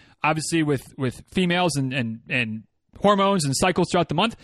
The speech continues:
like, not that we dive into that real deeply, not that I'm afraid to,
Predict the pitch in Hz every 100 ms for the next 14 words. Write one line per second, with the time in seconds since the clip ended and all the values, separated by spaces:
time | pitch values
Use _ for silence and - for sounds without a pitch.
0 | - 175 151 185 226 202 202 170 175 175
1 | 202 190 202 175 156 185 151 127 202 254
2 | 302 254 180 233 208 160 - 220 269 151
3 | 165